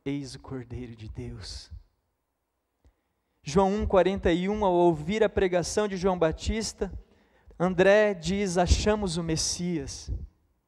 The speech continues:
Natanael, ao se encontrar com Jesus e pela simples referência de Jesus dizer que havia o visto na, embaixo da figueira, ele diz:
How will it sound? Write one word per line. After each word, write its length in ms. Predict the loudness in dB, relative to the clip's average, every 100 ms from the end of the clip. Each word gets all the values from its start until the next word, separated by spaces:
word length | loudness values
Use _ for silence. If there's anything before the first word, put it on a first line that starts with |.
| _ _ _ _ -2
Natanael, 760 | 2 6 6 8 6 8 8 6
ao 80 | 4
se 160 | 0
encontrar 520 | 2 2 2 4 4
com 120 | 4 2
Jesus 560 | 4 2 0 -4 -4
e 40 | -2
pela 240 | 4 4
simples 440 | 2 -4 -4 -2
referência 560 | 2 4 2 0 -2 -6
de 80 | 0
Jesus 480 | 0 0 -2 -4 -4
dizer 360 | -2 4 4
que 140 | 4 0
havia 360 | 0 0 4
o 60 | 4
visto 640 | 2 -6 -8 -4 -2 -2 -4
na, 140 | -10 -8
embaixo 400 | -2 2 2 2
da 100 | 0
figueira, 540 | 0 -2 0 4 4 4
ele 160 | 0
diz: 460 | -6 -6 -4 -6